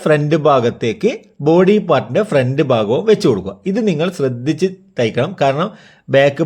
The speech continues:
ഭാഗത്തേക്ക് തയ്ക്കാൻ പാടില്ല. ഫ്രണ്ട് ഭാഗവും ഫ്രണ്ട് ഭാഗവും, അതായത് സ്ലീവിൻ്റെ ഫ്രണ്ട് ഭാഗവും ബോഡി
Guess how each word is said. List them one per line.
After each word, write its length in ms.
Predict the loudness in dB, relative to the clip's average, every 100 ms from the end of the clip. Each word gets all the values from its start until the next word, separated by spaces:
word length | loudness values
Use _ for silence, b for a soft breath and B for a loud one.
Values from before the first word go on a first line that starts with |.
| 2
ഭാഗത്തേക്ക് 520 | 2 2 0 0 0 0
തയ്ക്കാൻ 320 | 0 0 0 0
പാടില്ല. 280 | 0 0 -2 -4 b b -2
ഫ്രണ്ട് 320 | 0 0 0 2
ഭാഗവും 320 | 2 4 2 2
ഫ്രണ്ട് 240 | 0 0 0 0
ഭാഗവും, 160 | 0
അതായത് 200 | -2 -2 0
സ്ലീവിൻ്റെ 460 | 0 0 -2 -4 -4
ഫ്രണ്ട് 280 | -6 -4 -2 0
ഭാഗവും 340 | 2 2 0 -2 b b 0
ബോഡി 260 | 4 4